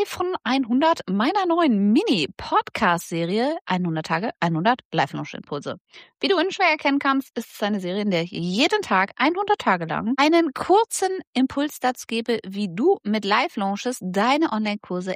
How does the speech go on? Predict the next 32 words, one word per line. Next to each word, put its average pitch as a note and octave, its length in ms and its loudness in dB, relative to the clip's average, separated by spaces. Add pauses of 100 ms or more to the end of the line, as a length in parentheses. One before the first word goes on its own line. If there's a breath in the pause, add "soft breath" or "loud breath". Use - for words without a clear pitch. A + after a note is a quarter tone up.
erfolgreicher, F3+ 760 -6
umsatzstärker E3+ 840 -4
verkaufen - 520 -2
kannst A#3+ 380 -2
und E4 220 -4 (100)
deine A3+ 460 4
Umsätze E3+ 500 -2 (100)
pro G#3+ 300 2 (160)
Lead E3+ 420 0
steigerst, - 580 -4 (100)
beziehungsweise D#3 520 -8 (100)
pro D#3 200 -6
Kunde. C#3 300 -6 (920)
Und B3 260 4
heute D#4 200 2
möchte E4 260 -2
ich - 160 -10
über B3+ 200 2
einen G#3+ 100 -4
Satz A#3 180 0
sprechen, D#4 280 -4 (400 loud breath)
den G#3 140 4
ich, C#4+ 260 2
äh, A#3 200 2
immer G4+ 180 2
wieder D4 180 0
höre C4+ 200 0
von A#3 280 0
Menschen, A#3 280 0
die A3+ 100 -2
ihren G3+ 340 -4
ersten A3+ 520 -4